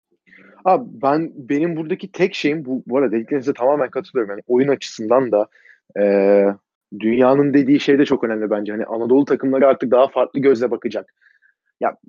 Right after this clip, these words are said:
daha farklı gözle bakarlar muhtemelen hani şey açısından. Ya ben, e, Galatasaray, Fener'e nasıl oynuyorsam öyle oynayayım da. Ya ligin son haftalarına da şey girilirse,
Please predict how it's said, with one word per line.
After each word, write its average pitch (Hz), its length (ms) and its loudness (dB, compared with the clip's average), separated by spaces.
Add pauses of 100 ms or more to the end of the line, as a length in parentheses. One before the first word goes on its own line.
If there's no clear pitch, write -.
(260)
daha 170 180 0
farklı 180 300 -2
gözle 170 340 0
bakarlar 165 380 0
muhtemelen 117 480 -10
hani 123 320 -8
şey 139 220 -2
açısından. 104 580 -8
Ya 82 120 -12
ben, 110 300 -2 (240)
e, 92 40 -6 (720)
Galatasaray, 117 580 4
Fener'e 117 300 2
nasıl 127 220 0
oynuyorsam 120 380 0
öyle 131 140 6
oynayayım 139 300 2
da. 110 100 2 (380)
Ya 117 120 -2 (280)
ligin 139 340 0
son 170 180 2
haftalarına 175 520 2
da 165 60 0
şey 165 180 0
girilirse, 180 500 -4